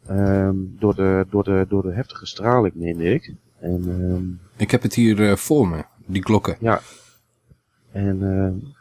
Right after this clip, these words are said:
Speaker 1: maar ja, ze waren dus be-, ja, ook weer een van die, van die projecten van de nazi's, ehm, om, om, eh, in binnen afzienlijke tijd, dus, want, eh, kijk, achtenzestig lichtjaar is die, is die ster weg. Ja, dat is natuurlijk niet te doen.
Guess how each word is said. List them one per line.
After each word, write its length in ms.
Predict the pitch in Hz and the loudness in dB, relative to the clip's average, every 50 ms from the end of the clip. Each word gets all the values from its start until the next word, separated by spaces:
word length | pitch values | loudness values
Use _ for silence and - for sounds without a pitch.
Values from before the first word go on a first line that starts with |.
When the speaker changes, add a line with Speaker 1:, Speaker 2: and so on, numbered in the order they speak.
| _ _ - | _ _ 0
Speaker 1:
maar 120 | 151 185 | 2 2
ja, 100 | 170 101 | 2 2
ze 120 | - - | 0 0
waren 260 | 135 156 180 175 151 123 | 2 4 4 4 2 0
dus 160 | 117 104 101 | -2 -2 0
be-, 300 | 101 143 165 196 - - - | 2 2 2 2 0 -4 -4
ja, 240 | 160 175 160 - - _ | -4 -4 -4 -4 -8 _
ook 160 | - 165 165 - | -6 -6 -4 -2
weer 180 | 175 170 151 - | 0 0 0 0
een 140 | 156 151 | 0 -2
van 100 | 123 135 | -2 -2
die, 220 | 135 127 120 113 110 _ | -4 -6 -6 -8 -12 _
van 320 | - - _ _ - 127 | -16 -16 _ _ -12 -10
die 100 | 127 117 - | -10 -8 -6
projecten 380 | - 123 131 151 - - 120 | -2 0 0 0 0 -2 -6
van 120 | 120 117 113 | -4 -4 -2
de 60 | 110 | -2
nazi's, 580 | 107 113 131 151 160 160 - 117 - - - 117 | 0 2 2 2 2 0 -2 -8 -14 -14 -12 -10
ehm, 300 | 110 107 104 104 101 101 98 - | -8 -6 -4 -4 -4 -4 -6 -6
om, 160 | - 104 95 104 | -6 -6 -6 -4
om, 320 | - 107 107 104 101 101 - _ - | -4 -4 -4 -6 -10 -16 -20 _ -8
eh, 500 | 98 104 104 104 101 101 101 98 87 73 - - _ _ _ | -4 -2 -2 0 2 2 2 2 2 2 0 -4 _ _ _
in 280 | - 101 110 107 101 101 | -6 -2 -2 -2 0 2
binnen 280 | 104 123 123 117 - | 2 4 4 4 2
afzienlijke 500 | - 120 - - - 165 143 123 - - | 2 0 -2 0 0 2 2 2 0 -2
tijd, 480 | - - 147 143 120 113 - - - 101 | -2 2 2 4 2 2 0 -4 -6 -2
dus, 200 | 110 104 101 - | -2 -2 0 2
want, 240 | - 113 107 104 - | 2 2 2 0 0
eh, 260 | 87 78 107 110 101 90 - _ _ _ | 0 2 4 4 2 2 0 _ _ _
kijk, 340 | - 120 110 113 - - - - - - - - - - - _ _ - | 2 2 2 2 0 -6 -20 -20 -20 -20 -20 -20 -20 -20 -20 _ _ -2
achtenzestig 560 | - 135 - - - - 139 127 - 101 95 | -2 -2 -2 -2 0 0 0 0 0 -2 0
lichtjaar 540 | 120 147 160 110 107 92 90 101 127 151 - | 0 0 2 2 2 2 2 2 0 0 -2
is 160 | - 113 - | -6 -8 -10
die, 300 | - - 104 101 107 107 | -10 -8 -2 0 2 2
is 160 | 107 - - | 2 0 -4
die 100 | - 113 | -6 -8
ster 280 | - - - 120 104 92 | -4 0 2 2 2 2
weg. 420 | 120 147 113 101 - - - - - _ _ - _ _ | 2 2 2 0 -2 -6 -12 -18 -20 _ _ -20 _ _
Ja, 100 | - 104 | 0 0
dat 160 | 101 113 113 | 2 2 2
is 100 | 104 - | 2 2
natuurlijk 360 | 139 123 117 - 165 139 123 | 2 2 2 4 2 2 2
niet 140 | 123 131 127 | 0 -2 -4
te 100 | - 110 | -4 -2
doen. 200 | 117 175 143 95 | -2 0 0 -2